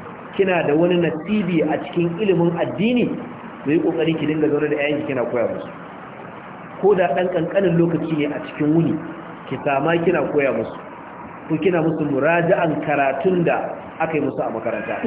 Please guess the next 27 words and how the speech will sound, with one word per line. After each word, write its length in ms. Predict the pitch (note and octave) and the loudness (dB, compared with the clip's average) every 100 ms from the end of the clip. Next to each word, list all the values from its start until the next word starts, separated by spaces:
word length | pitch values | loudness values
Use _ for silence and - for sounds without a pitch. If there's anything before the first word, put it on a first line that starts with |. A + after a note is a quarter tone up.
| - C4+ - - - - - | -2 -4 -4 -10 -10 -12 -6
Idan 160 | - B3 | 2 6
baki 200 | B3+ - | 6 4
samu 200 | D#3+ E3 | 2 4
dama 360 | D#3+ E3 E3 D#3+ | 4 4 4 4
ba, 240 | D#3 D#3+ - - - - - - - | 4 2 -2 -8 -10 -12 -14 -12 2
ko 100 | A#3+ | 4
baki 260 | G#3 D3 E3 | 6 2 0
iya 180 | F#3+ D#3 | 2 4
ba, 360 | C3 C3 B2+ - - - - - | 4 2 2 -4 -10 -14 -14 -4
sai 100 | B3+ | -2
ki 80 | B3 F3 | -2 0
tura 220 | G3+ D#3+ | 4 4
su 80 | C#3+ | 2
makaranta. 560 | C#3+ D3 C#3 C#3 C#3 - - - - - - - - | 0 0 0 0 -2 -2 -10 -12 -14 -16 -16 -16 -4
Ko 120 | G#3 A3 | 4 4
kuma 200 | A#3 A#3+ | 6 2
ki 120 | A3+ | 2
ɗauka 280 | G#3 - G#3+ | 2 2 2
musu 220 | G#3 G3 | 2 2
malami 460 | F3 F3+ D#3+ E3 D#3 | 4 4 4 4 4
ya 60 | D#3 | 4
zo 80 | |
har 140 | D#3+ E3 | 2 2
gida 220 | F3 F3+ | 4 4
ya 100 | D#3 - | 4 4
koya 160 | D3 B2+ | 2 2
musu. 240 | - - | -2 -8